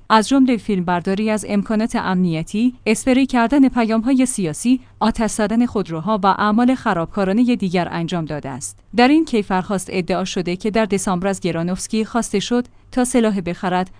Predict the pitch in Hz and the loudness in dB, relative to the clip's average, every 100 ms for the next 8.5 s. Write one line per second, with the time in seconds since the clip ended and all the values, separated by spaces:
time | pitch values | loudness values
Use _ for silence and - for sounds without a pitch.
0 | - 175 - 208 220 - 233 254 247 233 | -4 -4 -2 0 -2 0 -2 2 2 4
1 | 208 247 254 269 254 220 165 180 180 190 | 4 4 2 2 2 0 0 -2 0 -2
2 | 175 226 240 - 185 175 240 202 208 202 | -2 -2 -4 0 -2 0 -2 -2 -2 -2
3 | 233 - 220 214 247 226 208 220 233 226 | -2 0 0 0 0 0 0 0 0 -2
4 | 196 185 185 - 226 202 175 175 170 185 | 0 0 -2 -2 -2 0 -2 -2 -2 -2
5 | 156 156 165 165 185 170 - 190 190 262 | -2 -4 -6 -4 -4 -4 -2 -2 2 2
6 | 262 254 269 254 196 185 208 247 208 180 | 6 8 8 8 6 0 0 0 0 0
7 | 180 180 233 220 208 214 190 180 170 196 | -2 0 -2 0 -2 -2 -2 -2 -2 -2
8 | - 208 156 139 143 | -2 -4 -4 -6 -10